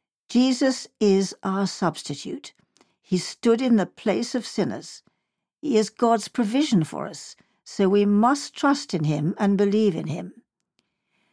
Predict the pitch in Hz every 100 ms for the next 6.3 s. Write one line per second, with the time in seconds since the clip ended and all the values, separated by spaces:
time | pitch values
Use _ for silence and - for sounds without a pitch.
0 | _ _ _ _ _ _ 180 247 370 392
1 | 359 285 240 202 160 160 185 180 170 151
2 | 139 - - - - - 226 214 214 190
3 | 185 190 240 269 277 - 202 180 156 180
4 | 135 - - _ _ _ _ - 196 208
5 | 214 294 285 247 220 160 - - - 220
6 | 147 190